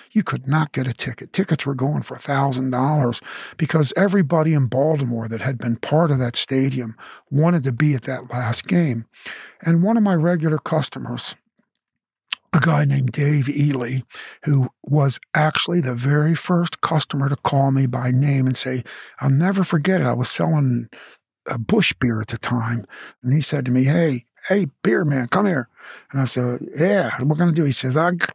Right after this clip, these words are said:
got Sunday season tickets. I come every Sunday from Norfolk, Virginia with three of my buddies, and we want you to be our beer man. What's your name?" And I said, "Uh, Howard."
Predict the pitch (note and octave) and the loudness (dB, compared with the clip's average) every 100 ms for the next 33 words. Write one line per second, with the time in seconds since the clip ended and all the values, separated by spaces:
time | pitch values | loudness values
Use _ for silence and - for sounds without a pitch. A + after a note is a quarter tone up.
0 | - D3+ - - G3+ A3 G3+ F#3 - G3+ | -2 -2 0 2 2 4 2 2 0 0
1 | E3 D#3+ - C#3+ A#2+ - - C3 C3+ F3+ | 0 -2 -2 -6 -8 -8 -2 2 2 2
2 | G#3 F#3+ G3+ G3+ G3 F3+ - A#2 C#3+ G3+ | 2 0 2 2 2 0 -2 -2 0 0
3 | - F3+ F3 D#3 F3+ F#3 F#3 E3 - - | 0 -2 -2 0 2 2 0 -2 -10 -16
4 | - A#2+ - F#3 G3 G3 F3 D#3 D3 D3 | -10 -8 0 2 4 2 2 2 2 0
5 | D3 - - - B2+ B2 E3+ F3 F3 F3+ | -2 -4 -16 -6 -2 0 2 2 2 0
6 | - D#3+ E3+ D3 D#3+ D#3 D#3 C3+ D#3 D3 | 0 0 2 0 0 0 0 0 0 0
7 | A#2+ A2 G#2+ D3 D3+ - D#3+ E3+ A#2+ A2+ | 0 0 0 0 0 0 0 0 -2 -4
8 | A2 _ - - - C3+ C#3 - A#2 A2+ | -10 _ -20 -20 -4 0 0 -2 -4 -6
9 | - C3 B2 B2 - C#3+ A#2+ D#3 F#3+ | -8 -8 -8 -6 0 2 2 2 0